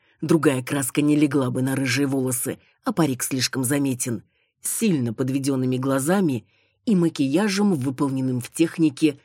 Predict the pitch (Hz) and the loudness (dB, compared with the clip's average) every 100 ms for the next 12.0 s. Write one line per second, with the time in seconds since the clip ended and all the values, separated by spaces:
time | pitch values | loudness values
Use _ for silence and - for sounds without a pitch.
0 | _ _ - 160 139 139 120 120 - 120 | _ _ 0 0 2 0 -2 -2 -4 -2
1 | 127 131 135 123 110 - - _ _ _ | -2 -2 -2 -2 -2 -6 -18 _ _ _
2 | - 131 151 143 123 127 127 127 127 - | -6 2 2 2 0 0 0 0 -2 0
3 | 170 196 - _ _ _ _ - 139 123 | 0 0 -4 _ _ _ _ -4 -2 -2
4 | 120 120 131 190 156 127 - _ _ _ | -2 -2 0 2 2 0 -2 _ _ _
5 | - 135 127 - - 127 - 127 123 131 | -6 -4 -4 -8 -4 -4 -4 -6 -4 -2
6 | 127 139 123 127 101 _ _ _ - 214 | -2 -2 -2 -4 -6 _ _ _ -4 -2
7 | 269 277 254 202 - - 226 135 117 104 | 0 -2 -2 -2 -2 -4 -2 -2 -2 -4
8 | 104 _ _ - 156 185 165 180 - 135 | -10 _ _ -2 2 2 0 -4 -6 -4
9 | 127 131 - 196 214 - _ _ - 175 | -2 -4 -4 -4 -4 -8 _ _ -2 -2
10 | 170 262 180 131 123 131 139 139 - 135 | 0 0 2 2 0 0 0 0 -2 -2
11 | 135 123 147 151 143 151 135 117 113 | -2 -2 0 2 2 0 0 -2 -4